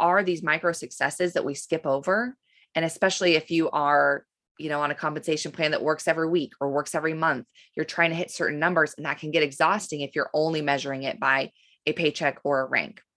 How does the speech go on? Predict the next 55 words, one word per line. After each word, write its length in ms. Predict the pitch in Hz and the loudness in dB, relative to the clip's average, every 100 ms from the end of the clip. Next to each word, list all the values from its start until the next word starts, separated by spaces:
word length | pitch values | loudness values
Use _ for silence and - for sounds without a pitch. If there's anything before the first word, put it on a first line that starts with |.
| _ _ _ _ _ _ - | _ _ _ _ _ _ -2
or 100 | 156 | 2
how 160 | 165 | 2
many 120 | 151 151 | 2 0
people 360 | 151 143 143 | -4 2 2
join 240 | 143 143 139 | 2 -4 -2
your 340 | 139 139 139 - | -2 -2 -4 -4
organization, 640 | 139 135 127 135 - 135 | -4 -4 -4 -6 -6 -6
or 140 | - | -6
how 240 | 139 - 151 | -6 -2 -2
many 180 | 147 147 | -2 -4
new 280 | 143 139 | -4 -6
clients 500 | 135 - 139 135 139 | -8 -2 -2 -2 -8
you 80 | - | -8
have. 360 | 151 135 - - _ - _ - | -8 -4 -6 -6 _ -20 _ -6
Look 280 | 147 202 - | 2 2 2
at 100 | 214 | -4
the 80 | |
things 280 | 196 160 156 | -2 -2 -2
that 80 | - | -4
you've 200 | 151 143 | -8 -6
done 260 | 143 135 135 | -6 -6 -2
well. 360 | 131 90 - _ _ | -2 -2 -4 _ _
Have 220 | - 170 175 | -2 0 0
you 120 | 196 | -2
supported 420 | - 165 156 147 | -6 0 0 0
your 120 | 151 | -4
current 340 | - 147 139 - | -4 -6 -6 -8
cli-, 200 | 139 - _ _ | -10 -10 _ _
client 360 | - 143 123 | 0 0 0
base? 340 | - 90 - - _ _ | -2 -2 -4 -14 _ _
Have 180 | - 156 | -2 0
you 120 | 156 | 0
followed 360 | - 160 151 151 | 0 2 4 4
up 220 | 147 - | 2 0
with 80 | 147 | -8
people 240 | - 147 | -6 -2
that 120 | 147 | 0
might 160 | 143 139 | 0 -2
need 200 | 143 135 | -2 -4
refills? 360 | 120 - - - | -4 -4 -8 -6
Have 320 | - 175 214 | -4 2 2
you 100 | 247 | 2
been 140 | 233 208 | -2 0
able 260 | 170 175 | 0 2
to 80 | 175 | 0
do 240 | 147 147 | -2 -6
the 120 | 156 143 | -2 -2
job 400 | - 131 135 147 | 0 -2 0 -2
that 120 | - | -2
you 200 | 139 139 | -4 -4
are 300 | - 135 135 | 0 2 2
setting 300 | - 143 139 | 0 -4 0
out 180 | 131 - | -2 -4
to 100 | 131 | -10
do? 400 | 131 139 180 | -8 -4 -4